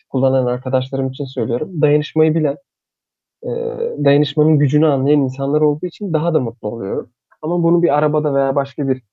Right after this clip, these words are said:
ortamda bulamazsın. Lakin bisikletler karşıdan karşıya özellikle, yani karşı yoldan gelen bir arkadaşımız varsa selam vermeden genelde geçmezler.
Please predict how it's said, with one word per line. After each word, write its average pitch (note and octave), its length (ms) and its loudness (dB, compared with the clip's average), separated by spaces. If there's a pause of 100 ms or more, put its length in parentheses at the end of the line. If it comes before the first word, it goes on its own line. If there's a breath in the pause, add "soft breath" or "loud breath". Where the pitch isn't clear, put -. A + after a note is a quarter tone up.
ortamda C#3 500 -2
bulamazsın. D3+ 520 -2 (160)
Lakin C#3 360 -2
bisikletler C3+ 680 -2
karşıdan C3+ 420 -4
karşıya C3 360 -4
özellikle, G#2+ 320 -4
yani G2+ 180 -8
karşı A#2+ 260 -4
yoldan B2+ 340 0
gelen B2 300 0
bir B2 60 -2
arkadaşımız C3 580 -2
varsa D3 360 -2 (360)
selam F#3 340 2
vermeden C3+ 460 2
genelde C#3 340 0
geçmezler. D3 580 -2